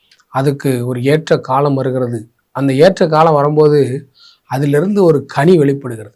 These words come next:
ஒரு கா-, அதாவது முதல்ல ஒரு பூ வருகிறது. அந்த பூ வந்த பிறகு அந்த பூவானது நல்ல மணமா இருக்கு. அந்த மணத்தை பார்த்த உடனே எல்லாருக்கும் ஒரு ஆசை,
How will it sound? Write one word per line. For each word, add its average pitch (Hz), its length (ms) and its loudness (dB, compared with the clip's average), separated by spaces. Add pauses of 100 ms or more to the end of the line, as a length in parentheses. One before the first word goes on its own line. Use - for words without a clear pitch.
ஒரு 131 180 -8
கா-, 127 340 0
அதாவது 156 280 0
முதல்ல 151 300 2
ஒரு 147 120 2
பூ 202 240 4
வருகிறது. 135 640 0 (500)
அந்த 151 240 0
பூ 220 300 2
வந்த 175 200 2
பிறகு 160 400 2
அந்த 127 320 -6
பூவானது 170 440 2
நல்ல 160 400 -4
மணமா 147 420 0
இருக்கு. 127 200 -8 (460)
அந்த 139 140 -10
மணத்தை 147 340 -2
பார்த்த 160 300 -2
உடனே 175 180 -2
எல்லாருக்கும் 151 360 -2
ஒரு 131 100 0
ஆசை, 135 240 -6